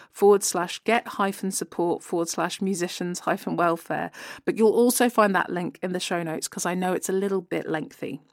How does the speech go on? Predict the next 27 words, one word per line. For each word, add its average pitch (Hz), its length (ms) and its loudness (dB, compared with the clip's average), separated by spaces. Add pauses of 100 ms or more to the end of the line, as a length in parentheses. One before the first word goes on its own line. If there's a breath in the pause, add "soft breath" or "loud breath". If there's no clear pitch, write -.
(1200 loud breath)
If - 160 -2
you're 262 140 10
a 254 40 10
member 277 260 10
of 294 100 4
the 226 80 4
Musicians' 196 540 0
Union, 240 520 2
again 190 280 2
here 196 160 -2
in 190 80 -4
the 185 60 -4
U 175 160 2
K, 180 420 -2
you 196 120 -2
could 196 140 0
also 196 260 -2
be 190 140 0
entitled 190 480 -4
to - 120 -6
their 175 160 0
parental 185 480 -2
support 190 480 -2
and 190 100 -4
benevolent 196 600 2
grants 175 380 0
too. 190 360 -4